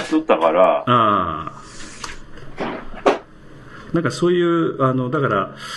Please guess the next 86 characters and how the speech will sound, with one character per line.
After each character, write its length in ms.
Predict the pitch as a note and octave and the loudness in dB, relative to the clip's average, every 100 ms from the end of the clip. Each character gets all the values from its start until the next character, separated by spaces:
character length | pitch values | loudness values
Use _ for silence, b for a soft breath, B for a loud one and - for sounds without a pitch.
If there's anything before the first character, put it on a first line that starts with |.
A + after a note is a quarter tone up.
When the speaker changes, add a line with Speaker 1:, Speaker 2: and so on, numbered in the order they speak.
| B B | B B
Speaker 2:
全 140 | C#3 C#3+ - G#3+ | 2 2 0 2
く 60 | A#3 | 4
間 120 | A3 | 2
違 180 | B3+ B3 | 2 4
い 20 | |
で 80 | C#3+ | 4
は 60 | |
な 100 | B2+ | 2
い 60 | B2+ | 0
と 60 | |
思 100 | G#2+ | -2
う 20 | G#2 | -4
ん 20 | |
で 20 | |
す 60 | - | -2
け 80 | G2 | -2
ど、 320 | A2 F#2+ - - | 0 0 -4 -6
実 340 | B2 C3+ - | -6 -2 0
際 140 | F#3 F3+ | 2 2
に、 320 | G3 D#3+ G#2 | 2 0 0
あ 120 | A2 | -2
の、 320 | G#2 F2+ E2 - - - - - C3+ | -2 -2 -6 -8 -14 -16 -16 -8 -4
そ 140 | - | 0
の 60 | D#3 | 2
番 200 | D3+ E3 | 2 0
組 200 | F3 E3+ | 0 -2
っ 60 | |
て 100 | E3+ | -2
フ 40 | - D3+ | 0 2
ィ 100 | D3+ | 2
ー 40 | |
リ 100 | D#3 | 2
ン 20 | D3+ | -2
グ 140 | D3 | -2
カ 80 | D3 | -4
ッ 20 | C#3 - | -6 -14
プ 80 | - | -6
ル 140 | G2 E2 | -6 -4
五 120 | E2 | -6
対 260 | A2 G2 | -2 -2
五、 260 | - F2 D#2+ | -4 -6 -6
プ 180 | - D#3 | -2 0
ロ 80 | F3 | 4
ポ 160 | G3 | 6
ー 40 | F#3+ | 4
ズ 100 | E3+ | 2
大 160 | E3+ | 0
作 180 | E3 E3 | 0 -2
戦 200 | - F2+ | -4 -6
と 80 | E2 | -8
か 80 | D#2 | -12
っ 20 | |
て 140 | - | -8
い 180 | D#2 D#2 | -4 -4
う、 20 | - - B B - - - - - - - | -4 -8 B B -10 -8 -8 -8 -10 -12 -4
確 160 | D3+ - | -2 0
か 80 | G#2 | -2
そ 160 | - | -2
の、 280 | A2+ A2+ - | -4 -6 0
そ 120 | G#3 | 2
れ 40 | A#3 | 4
も 100 | A3 | 2
な 100 | A3+ | 0
ん 20 | |
か 80 | C#3 | 0
桂 300 | F3+ E3+ A#2+ | 0 0 0
三 180 | A#2 | 0
枝 40 | A2+ | -2
さ 120 | - | -4
ん 20 | A#2 | -4
が 80 | |
出 120 | A2+ A2+ | -2 -4
て 120 | F#2+ | -2
た 80 | E2 | -4
よ 80 | |
う 20 | F#2+ | -6
な 80 | - | -6
気 140 | - | -6
が 60 | F2+ | -6
す 140 | - | -6
る 60 | E2+ | -8
ん 20 | |
で 60 | C#2+ | -8
す 100 | - | -8
け 100 | C#2 | -6
ど。 180 | C#2 | -8